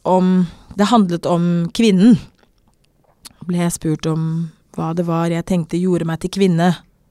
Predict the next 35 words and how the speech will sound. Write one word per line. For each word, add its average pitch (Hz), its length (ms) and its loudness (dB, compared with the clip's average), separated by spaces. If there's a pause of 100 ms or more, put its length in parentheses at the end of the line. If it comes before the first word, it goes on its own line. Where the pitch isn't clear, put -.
(1700)
Og - 80 -14
så - 240 -2
snakket 220 380 0
jeg 175 260 2
løst 170 280 0
og 185 100 2
ledig 165 240 0
om 175 80 -2
veldig 175 180 -2
mange 175 280 0 (340)
ting, 330 260 2
og 247 80 2
så 233 140 -6
husker 208 260 -8
jeg 170 80 -6
at - 80 -10
jeg 196 80 -6
sa 156 400 -4
på - 140 -8
et - 80 -10
eller 165 100 -8
annet 165 140 -8
tidspunkt, 165 340 -8
husker 185 240 -6
jeg 160 60 -8
ikke 156 100 -8
hva 170 140 -6
spørsmålet - 560 -10
direkte - 340 -10
var. 165 160 -8
Ja, 202 140 -8
det 208 80 -4
var 220 100 -6
kanskje 208 240 -10
hva 175 140 -12